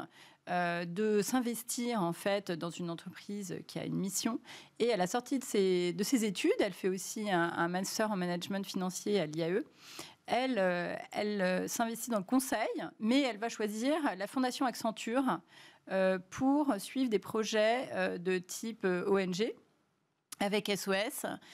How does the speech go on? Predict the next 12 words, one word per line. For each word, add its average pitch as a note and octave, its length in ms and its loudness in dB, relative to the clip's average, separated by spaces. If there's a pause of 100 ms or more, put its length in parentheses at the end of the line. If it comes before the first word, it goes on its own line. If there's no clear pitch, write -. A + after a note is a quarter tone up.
(200)
le F#3+ 40 -6
groupe G3+ 180 0
S G3 180 2
O F#3 40 4
S, G3 240 -2
et G#3+ 80 -8
ensuite, C4 400 -6
euh, G3 120 -2
la F#3+ 320 0
Mosaïque A3+ 460 0
R G3 220 0
H. - 200 -6